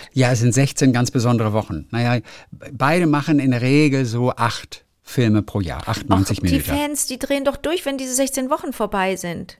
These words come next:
Speaker 1: Ja, klar.
Speaker 2: Das ist ja
Speaker 1: Dann denkst du,
Speaker 2: Entzug.
Speaker 1: „Warte, jetzt muss ich das ganze fucking Jahr darauf
Speaker 2: <gasps>
Speaker 1: warten, dass wieder was zu sehen ist.“ Das ist wirklich hart. Zum Glück, muss man
Speaker 2: Kommt
Speaker 1: in
Speaker 2: der
Speaker 1: dem Fall
Speaker 2: E S C.
Speaker 1: sagen,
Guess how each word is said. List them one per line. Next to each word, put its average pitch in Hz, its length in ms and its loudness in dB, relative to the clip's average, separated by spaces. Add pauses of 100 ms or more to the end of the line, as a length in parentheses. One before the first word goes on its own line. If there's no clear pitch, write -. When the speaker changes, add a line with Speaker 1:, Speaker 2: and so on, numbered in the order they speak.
Speaker 1:
Ja, 175 160 0
klar. 233 200 -2
Speaker 2:
Das - 120 -2
ist 262 40 2
ja 240 100 2
Speaker 1:
Dann 123 100 2
denkst 196 240 8
du, 165 80 2
Speaker 2:
Entzug. 127 100 0
Speaker 1:
„Warte, 165 220 0
jetzt 160 140 -2
muss 165 120 4
ich 143 120 -2
das 147 120 -4
ganze 185 260 0
fucking 165 360 0
Jahr 147 300 2
darauf 139 380 0
Speaker 2:
<gasps> 95 100 -8
Speaker 1:
warten, 175 520 2 (360)
dass 147 320 0
wieder 127 680 2
was 127 260 0
zu 123 120 0
sehen 131 220 4
ist.“ - 120 -2 (140)
Das 185 120 0
ist 226 180 2
wirklich 131 360 2
hart. 90 240 2 (160)
Zum 123 220 2
Glück, 139 380 4 (260)
muss - 180 -2
man 220 140 4
Speaker 2:
Kommt 226 120 6
Speaker 1:
in 190 60 8
Speaker 2:
der 240 100 12
Speaker 1:
dem 247 60 6
Fall 180 80 6
Speaker 2:
E 165 40 6
S 143 40 2
C. 151 60 6
Speaker 1:
sagen, 147 220 4